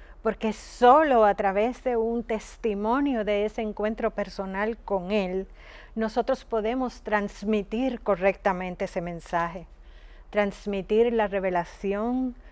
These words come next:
que Dios, a través de Él, nos ha hecho.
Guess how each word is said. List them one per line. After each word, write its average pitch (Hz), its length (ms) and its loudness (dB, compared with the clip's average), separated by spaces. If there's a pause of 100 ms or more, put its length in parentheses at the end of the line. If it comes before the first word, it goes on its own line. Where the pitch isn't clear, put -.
(180)
que 185 160 0
Dios, 190 840 -2 (380)
a 185 100 -2
través 180 360 -2
de 208 260 -2
Él, 220 180 -4 (540)
nos 180 360 -8
ha 165 220 -2
hecho. 156 440 -12